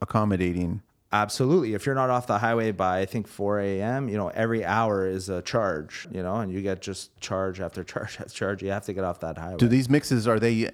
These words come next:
Speaker 1: end up stronger? Is it because of this?
Speaker 2: Not necessarily stronger. Like, they have to meet a specified strength. Anything, just because you go over, you don't get an award for it. Like, you wanna,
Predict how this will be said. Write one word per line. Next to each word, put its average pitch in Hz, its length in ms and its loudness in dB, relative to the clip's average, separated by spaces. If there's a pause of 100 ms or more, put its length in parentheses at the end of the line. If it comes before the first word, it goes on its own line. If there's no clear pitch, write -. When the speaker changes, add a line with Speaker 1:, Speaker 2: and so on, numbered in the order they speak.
Speaker 1:
end 117 160 4
up 101 100 -2
stronger? 147 1000 0 (240)
Is 104 160 -2
it - 80 -8 (160)
because 104 480 2
of 117 160 0
this? - 520 0 (420)
Speaker 2:
Not 151 240 0
necessarily 175 420 0
stronger. 117 480 0
Like, 101 220 -4
they 151 180 2
have 120 400 0
to 120 120 0
meet 113 460 0
a - 60 -12
specified 95 1160 -2
strength. - 580 -6 (500)
Anything, 147 540 -2
just 156 200 4
because 156 300 2
you 131 80 -2
go 120 180 2
over, 113 320 2
you 98 100 0
don't 107 200 -2
get 117 120 0
an 107 60 -2
award 101 360 0
for 85 180 -2
it. 65 80 -6
Like, 95 240 -4
you 113 80 -2
wanna, 113 580 0